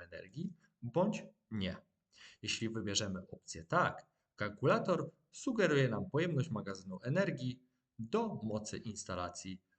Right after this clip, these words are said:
fotowoltaicznej. Koszt instalacji również się podstawia, ale jesteśmy go w stanie zdefiniować. Tak samo jest z kosztem magazynu energii. Koszt magazynu energii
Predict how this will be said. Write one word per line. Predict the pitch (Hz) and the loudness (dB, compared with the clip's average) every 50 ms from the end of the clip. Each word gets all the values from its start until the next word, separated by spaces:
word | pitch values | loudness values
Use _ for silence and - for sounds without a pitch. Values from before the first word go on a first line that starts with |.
| _ _ | _ _
fotowoltaicznej. | _ - 101 95 95 107 101 98 101 98 95 95 98 95 90 92 92 - - - - - _ _ _ _ _ _ _ _ _ - | _ -10 -10 -8 -6 -6 -6 -4 -4 -6 -6 -4 -6 -4 -4 -4 -4 -4 -6 -6 -10 -20 _ _ _ _ _ _ _ _ _ 0
Koszt | - 170 - - - - | 2 4 4 4 2 -2
instalacji | 127 110 98 98 - 107 95 92 92 92 - - - 101 92 - _ _ _ _ | -2 -4 -4 -2 -2 0 0 2 0 0 -2 -6 -8 -8 -10 -12 _ _ _ _
również | - 104 107 101 101 101 101 101 - | -8 -6 -6 -6 -6 -4 -4 -4 -2
się | - - - 98 92 92 - - - | -2 -2 -2 -2 -4 -6 -8 -14 -18
podstawia, | - - - - - - 90 90 92 143 175 202 214 214 - - | -18 -14 -14 -10 -6 -4 -2 0 0 0 0 0 -2 -6 -10 -6
ale | 233 247 233 208 156 | -4 -2 0 2 2
jesteśmy | 127 - - - 101 - - 104 101 | 2 2 0 -4 -6 -6 -6 -8 -10
go | 98 92 90 | -8 -8 -8
w | - | -8
stanie | - - 101 98 98 98 98 95 _ _ _ _ _ _ - | -6 -6 -6 -6 -6 -8 -10 -14 _ _ _ _ _ _ -12
zdefiniować. | - 139 139 220 190 175 - 113 104 92 92 90 90 92 87 - - - - _ _ _ _ _ _ _ _ _ _ _ _ _ _ _ _ _ _ _ _ _ _ _ _ _ _ - - - - - _ _ _ _ _ _ _ _ _ _ _ _ _ _ _ _ _ _ | -10 -8 -4 -4 -4 -2 -2 -2 -2 -2 -2 -2 -2 -4 -6 -6 -6 -12 -14 _ _ _ _ _ _ _ _ _ _ _ _ _ _ _ _ _ _ _ _ _ _ _ _ _ _ -14 -14 -14 -16 -20 _ _ _ _ _ _ _ _ _ _ _ _ _ _ _ _ _ _
Tak | - 262 - - | -6 -4 -2 2
samo | - 160 156 156 143 | 2 2 4 4 4
jest | 139 127 - - | 4 4 4 2
z | - | -2
kosztem | - - 107 101 - - 101 95 92 - _ | -2 -2 -2 -2 -2 -2 -4 -6 -6 -10 _
magazynu | - 131 160 165 165 117 104 90 92 87 - - - _ _ _ _ _ _ _ _ _ | -2 0 0 2 2 2 0 0 -2 -8 -12 -16 -20 _ _ _ _ _ _ _ _ _
energii. | - 123 127 117 101 95 98 - - - - _ _ _ _ _ | 0 2 4 4 4 2 0 -4 -10 -18 -20 _ _ _ _ _
Koszt | - 233 214 - - 139 | 0 0 0 2 2 2
magazynu | 131 120 110 101 104 101 98 101 107 104 95 90 | 2 2 2 2 -2 -2 -4 -4 -4 -4 -4 -4
energii | 90 95 113 151 165 160 135 127 127 120 - | -4 0 0 0 0 0 0 -2 -4 -4 -6